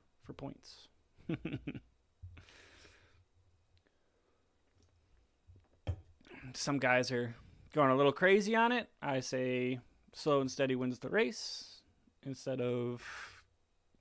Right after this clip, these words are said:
canceling them to constantly get a, um, I can't remember. It's, it's,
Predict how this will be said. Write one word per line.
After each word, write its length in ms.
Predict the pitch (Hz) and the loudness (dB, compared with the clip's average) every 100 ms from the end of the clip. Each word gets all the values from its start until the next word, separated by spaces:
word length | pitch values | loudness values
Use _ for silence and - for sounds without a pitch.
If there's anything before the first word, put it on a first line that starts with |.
| _ _ _ _ _ _ _ _ _ - | _ _ _ _ _ _ _ _ _ -4
canceling 600 | 151 147 151 160 151 147 | 2 2 2 0 0 2
them 480 | 147 147 143 143 - _ - | 2 2 0 -4 -8 _ -20
to 80 | - | -10
constantly 560 | - 127 123 - 131 | 0 0 0 -4 -4
get 340 | 123 123 123 123 | -2 0 2 2
a, 380 | 120 120 120 120 _ _ - | 2 2 0 -6 _ _ -12
um, 500 | - 50 50 - 127 _ _ _ _ _ | -10 -8 -10 -14 -18 _ _ _ _ _
I 280 | - _ - | -20 _ -18
can't 140 | 170 | -12
remember. 300 | 147 143 127 | -8 -6 -6
It's, 420 | 120 - - - - | -6 -10 -10 -12 -20
it's, 300 | - - - | -18 -16 -16